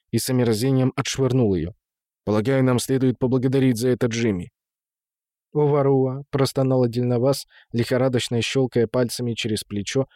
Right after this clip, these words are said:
по направлению к двери, чтобы прогнать беду прочь от своего дома, от своей семьи. «Выход только один». Он снял молельную шапочку.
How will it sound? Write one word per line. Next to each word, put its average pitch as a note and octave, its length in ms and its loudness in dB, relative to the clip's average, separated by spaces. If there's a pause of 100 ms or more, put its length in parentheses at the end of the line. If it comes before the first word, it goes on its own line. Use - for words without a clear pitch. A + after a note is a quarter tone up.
(120)
по A#2+ 100 -2
направлению A#2 640 0
к G#2+ 80 -8
двери, G2 420 -2 (260)
чтобы A#2 280 -4
прогнать A#2 460 0
беду A2 320 -2
прочь B2+ 420 -2
от B2 140 -4
своего A#2 380 0
дома, A2 400 -2 (200)
от A2 140 -6
своей A2 340 0
семьи. G2+ 440 -6 (480)
«Выход G#2 320 -2
только A#2 300 0
один». G2+ 340 -2 (200)
Он A#2 140 -2
снял A#2+ 280 0
молельную A2 560 2
шапочку. - 500 -6